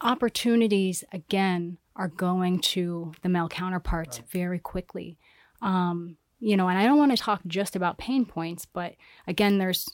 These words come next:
Speaker 1: there's only three tests that I know of.
Speaker 2: Mm-hmm.
Speaker 1: Hopefully there'll be one soon on, um, where we're, the spectrum of,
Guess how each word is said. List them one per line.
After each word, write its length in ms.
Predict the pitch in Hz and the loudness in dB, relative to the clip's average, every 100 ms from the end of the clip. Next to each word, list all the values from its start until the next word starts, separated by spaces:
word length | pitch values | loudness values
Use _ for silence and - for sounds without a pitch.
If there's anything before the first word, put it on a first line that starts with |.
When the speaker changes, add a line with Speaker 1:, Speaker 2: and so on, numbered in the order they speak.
| - | -10
Speaker 1:
there's 180 | - 185 | -4 2
only 180 | 240 240 | 4 2
three 300 | - 214 208 | 0 2 2
tests 560 | - 190 160 160 - - | 0 -6 -6 -6 -10 -8
that 180 | 180 165 | -4 -2
I 100 | 180 | -2
know 220 | 180 175 | -2 -4
of. 180 | - - | -8 -16
Speaker 2:
Mm-hmm. 140 | 156 147 - _ | -18 -20 -20 _
Speaker 1:
Hopefully 480 | - 196 - 208 202 | -4 -2 0 2 2
there'll 240 | 190 185 | 2 0
be 180 | 175 180 | 0 -2
one 340 | 170 170 170 | -2 -2 -2
soon 500 | 165 - 190 185 175 | -4 -6 -6 -6 -6
on, 480 | - 180 170 165 160 - _ _ _ | -6 -6 -6 -8 -10 -14 _ _ _
um, 580 | 190 180 170 165 - 175 | -4 -4 -4 -8 -12 -12
where 320 | 180 185 185 | -2 0 2
we're, 280 | 180 180 180 | 2 0 -4
the 120 | 196 185 | -4 -2
spectrum 880 | - - 180 - - 196 185 180 - | -2 -2 -4 -4 -10 -8 -6 -8 -10
of, 440 | 185 180 175 170 | -10 -10 -12 -16